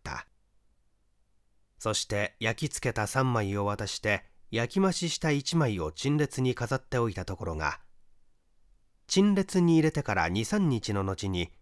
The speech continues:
それが盗難にかかっていることを発見した。それですぐにまた一枚だけ焼き増しをして陳列の中に入れた。現在のものがそれである。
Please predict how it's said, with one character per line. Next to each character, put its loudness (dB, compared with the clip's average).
そ -6
れ 0
が 2
盗 2
難 0
に 4
か -6
か -2
っ -4
て -4
い 2
る -2
こ -4
と 0
を -2
発 -8
見 -6
し -6
た。 -4
そ 2
れ 4
で 6
す 2
ぐ 6
に 4
ま -2
た 4
一 -2
枚 4
だ -2
け 0
焼 0
き -
増 4
し -2
を 2
し -6
て 0
陳 2
列 2
の 4
中 0
に -4
入 -4
れ -6
た。 -4
現 6
在 2
の 4
も 2
の 2
が 0
そ -4
れ 0
で -2
あ -4
る。 -10